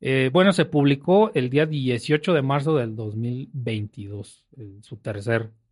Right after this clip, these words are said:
álbum de estudio. La gente que la conoce, pues, sabe que mezcla ahí flamenco con, este, pro-, eh, pop, hip hop, trap, eh, una mezcolanza, pues, de cosas, pero, pues, no necesariamente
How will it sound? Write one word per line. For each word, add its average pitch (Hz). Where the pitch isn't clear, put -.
álbum 120
de 107
estudio. 185
La 123
gente 143
que 156
la 127
conoce, 147
pues, 113
sabe 127
que 120
mezcla 117
ahí 120
flamenco 127
con, 104
este, 101
pro-, 135
eh, 110
pop, 139
hip -
hop, 135
trap, 135
eh, 104
una 139
mezcolanza, 120
pues, 120
de 120
cosas, 139
pero, 101
pues, -
no 104
necesariamente 107